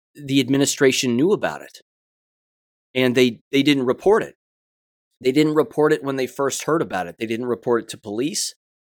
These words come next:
They didn't fill out police reports. They didn't do any of that. They, again, just brushed it under the rug.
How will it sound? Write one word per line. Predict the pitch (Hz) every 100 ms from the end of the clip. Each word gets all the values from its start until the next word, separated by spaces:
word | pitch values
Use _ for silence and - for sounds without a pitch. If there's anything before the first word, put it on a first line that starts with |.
| _ _
They | 127
didn't | 135 131
fill | - 123
out | 120 -
police | 117 135 139
reports. | 151 - 160 160 170 -
They | 131
didn't | 131 131
do | 127 139
any | 151 113
of | 92
that. | 82 78 -
They, | 104 104
again, | 107 104 110 131
just | 123 101 - 104
brushed | 117 107 -
it | 110
under | 117 113
the | 101
rug. | 95 120 143 165